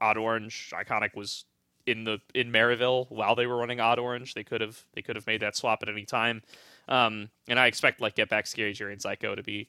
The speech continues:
at a similar level to what we saw from them last split. Maybe they make big steps up, uh, after having had a split of experience in the N A C L, but, uh, it's just not something I'm, I'm gonna be placing my bets on.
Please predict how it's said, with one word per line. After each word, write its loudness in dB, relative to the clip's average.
at 0
a -6
similar -4
level -6
to -6
what -6
we -10
saw -2
from -10
them -10
last -2
split. -2
Maybe 10
they 8
make 0
big 2
steps 2
up, 4
uh, -4
after 4
having -2
had -2
a -4
split 0
of -2
experience -4
in -8
the 0
N 2
A 2
C 0
L, 6
but, 4
uh, 0
it's -4
just -4
not -4
something -6
I'm, -6
I'm -2
gonna -6
be -6
placing -6
my -4
bets 0
on. 4